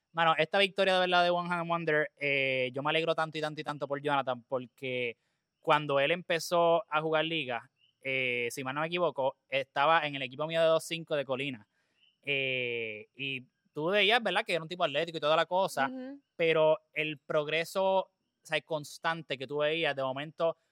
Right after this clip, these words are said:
Speaker 1: cuando estaba con nosotros de dos cinco, y de momento cuando brincó, brincó a tres cinco, como estos otros jugadores,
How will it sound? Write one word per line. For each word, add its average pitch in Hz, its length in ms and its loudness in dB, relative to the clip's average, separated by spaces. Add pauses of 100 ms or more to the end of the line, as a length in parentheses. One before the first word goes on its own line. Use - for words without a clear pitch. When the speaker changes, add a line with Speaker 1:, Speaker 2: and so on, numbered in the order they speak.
(180)
Speaker 1:
cuando 147 240 -6
estaba 135 200 -4
con 151 100 -10
nosotros 151 340 -4
de 143 80 -8
dos 139 120 -10
cinco, 151 300 -10
y 135 40 -4
de 127 60 -2
momento 131 320 -6
cuando 127 680 -4
brincó, 127 600 -4
brincó 143 260 -4
a 135 40 0
tres 139 200 -8
cinco, 151 320 -12
como 127 260 -8
estos 135 240 -12
otros 139 220 -6
jugadores, 143 480 -4